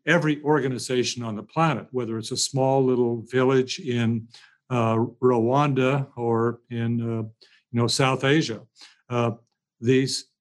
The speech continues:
these organizations will see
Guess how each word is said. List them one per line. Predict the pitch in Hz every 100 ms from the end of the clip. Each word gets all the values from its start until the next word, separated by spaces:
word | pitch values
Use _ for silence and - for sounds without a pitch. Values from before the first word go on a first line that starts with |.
| _ 113
these | 135 143 139 -
organizations | 165 147 131 123 131 131 - 123 123
will | 123 127 - _ _ _ _ -
see | - - - 180 165 156 147